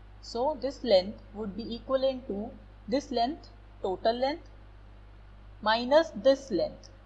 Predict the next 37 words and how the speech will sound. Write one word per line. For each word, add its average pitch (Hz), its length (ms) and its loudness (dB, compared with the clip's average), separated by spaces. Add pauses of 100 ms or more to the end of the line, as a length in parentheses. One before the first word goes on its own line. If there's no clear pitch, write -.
(140)
right? 247 280 -4 (500)
So 285 160 2
what 220 260 4
is 277 140 2
this 294 200 -8
total 254 360 4
length? 202 420 -4
The 214 100 -6
total 226 400 -2
length, 202 240 0
this 262 160 -10
point 226 420 -4
is, 226 140 0
say, 247 340 0
x - 280 0
comma 185 380 -2
y. 160 140 0 (500)
So 254 180 2
if 220 160 -4
this 254 140 -4
point 233 340 0
is 226 200 4
y, 185 360 -2
the 196 100 -6
distance 262 460 -6
of 226 200 0
this 269 160 -6
point 190 460 -2
from 226 440 -4 (260)
this 214 280 -6
x 254 260 0 (100)
axis 190 540 -4
would 180 220 -10
be 220 160 -8
the 240 220 -10 (280)
coordinate 214 520 0
y, 214 300 0